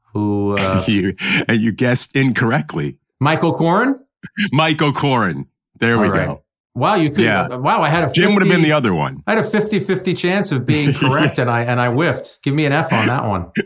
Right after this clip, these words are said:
Speaker 2: <laughs> Are there other, are there other famous Hudson Catholic alums that we can go to besides Mike O'Koren, Jim Spanarkel, and Jack Curry?
Speaker 1: Well, there, there are, Chris, but now you've put me on the spot because if I don't
Speaker 2: <laughs>
Speaker 1: mention everyone under the sun, I'm going to get texts
Speaker 2: All
Speaker 1: and
Speaker 2: right,
Speaker 1: emails
Speaker 2: well,
Speaker 1: saying, "Why
Speaker 2: well,
Speaker 1: didn't you
Speaker 2: yeah,
Speaker 1: mention me?"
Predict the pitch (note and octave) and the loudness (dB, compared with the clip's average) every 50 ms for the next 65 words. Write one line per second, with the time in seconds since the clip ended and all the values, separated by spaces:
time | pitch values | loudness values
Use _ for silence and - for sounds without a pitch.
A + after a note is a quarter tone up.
0 | - - - - G3 E4+ F4 - G3+ G3 - D3 D3+ D#3+ E3 D3+ C#3+ C#3+ D#3 F3+ | -6 -8 -6 -4 -2 -2 0 0 -2 0 0 0 2 2 0 0 0 0 2 2
1 | F#3+ F#3 F3+ - - D3 C#3+ D3 D#3 E3+ F3+ F3+ E3+ - E3 D#3 D#3+ E3 D#3+ D3 | 2 0 0 0 0 0 2 2 2 2 2 0 0 0 0 0 2 2 2 0
2 | - D#3+ D3+ D3 - D#3 D3+ C#3+ - - _ - C#3 C3+ C#3 C3+ C3+ C#3+ C#3 - | 0 0 0 0 0 0 0 0 -2 -6 _ -2 0 0 0 0 0 -2 -4 -4
3 | - - - _ _ - C3 C3 C3 C3 C#3+ E3 F3+ F3 - - D3+ D3 D3 D#3 | -6 -16 -20 _ _ -4 -2 0 0 0 0 0 -2 -2 -2 -4 -4 -2 -2 -2
4 | D3+ D#3 D3+ C3+ D3 D3+ D#3+ D#3 - F3 F3+ F3+ D#3+ - G2+ - - A#2 A2+ A2 | -2 0 -2 0 0 0 0 0 0 0 0 0 0 -2 -2 0 0 0 0 0
5 | G#2 F#2 - - G#2+ G#2+ G#2+ A2 A2+ A#2 A2 - B2 A2+ A2 G#2+ G#2 - A#2 A2 | 0 -2 -4 -4 -2 0 0 0 0 0 -2 0 0 0 0 0 0 0 0 -2
6 | - - G#2 G2+ G#2 G#2+ A2 G#2 B2 G#2+ G2+ E2+ G#2+ G#2+ G#2 - - G2+ G#2+ C3+ | -2 -2 -2 0 0 0 0 -2 -2 0 0 0 0 0 -2 -2 -2 -2 -2 -2
7 | G#3+ - _ _ _ _ _ _ _ _ - D#3 D#3 E3+ E3+ D3+ D3+ D#3+ D#3 D#3 | -6 -10 _ _ _ _ _ _ _ _ -4 -2 0 2 2 2 2 2 0 0
8 | D#3 C#3+ D#3 D#3+ D#3 D#3 - D3+ E3+ G3+ G#3+ - - - - D3 C3+ - - - | 0 0 2 2 2 2 2 2 2 2 2 0 -2 -2 0 0 0 0 0 0
9 | C#3+ C#3+ D#3+ F#3 F#3+ C3 - - E3+ E3 D3 C#3+ C3+ C3 A#2+ - - - - C#3 | 0 2 2 2 2 0 0 -2 -2 0 0 0 2 0 0 -2 -4 -4 -2 0
10 | C3+ C#3+ C3+ - - A#2+ F2+ A2+ A2 - G#2+ G#2 A#2+ A#2+ A2+ G#2 C#3 C#3+ C#3+ C3+ | 0 0 0 0 -2 -2 -2 -2 -2 -2 0 0 0 0 2 2 2 2 2 2
11 | C#3 - C3+ D#3 C3+ D3+ D#3 D3+ - - C#3+ C3 C3 C3 C#3+ C#3 C3 C#3+ C#3+ C3+ | 0 0 2 2 2 2 2 0 0 0 0 0 0 0 0 0 0 2 2 2
12 | C3+ C#3 C3+ C3+ C3 A#2+ B2 A#2 A#2 A2 F3 D#3 D3+ D3+ D3 C3+ C3+ B2 B2 B2+ | 2 2 2 0 0 0 0 0 -2 -2 -2 0 0 2 2 2 2 2 0 0
13 | A#2 C3+ C3 C3 B2+ A2+ B2+ B2 G#2+ - - C#3+ C#3 - A#2+ A#2 A2 G#2 F#2+ - | 0 0 0 0 0 0 0 0 -2 -2 -2 -2 -2 0 2 2 2 2 2 2
14 | - B2+ B2+ B2+ B2 A2+ A2+ - - B2+ A#2 A#2 A2+ A2+ A#2 C#3 D3+ D#3 D#3 D#3+ | 2 2 2 2 2 0 -2 -2 -2 -2 0 0 0 -2 0 0 2 4 4 4
15 | D3 C3 C3 B2 A2+ A2 - - G#2 C#3+ C#3+ C#3+ C#3+ D3 D3 C#3 A#2 G2 F#2+ | 4 4 4 4 4 4 2 2 2 2 2 2 2 2 2 2 0 -2 -4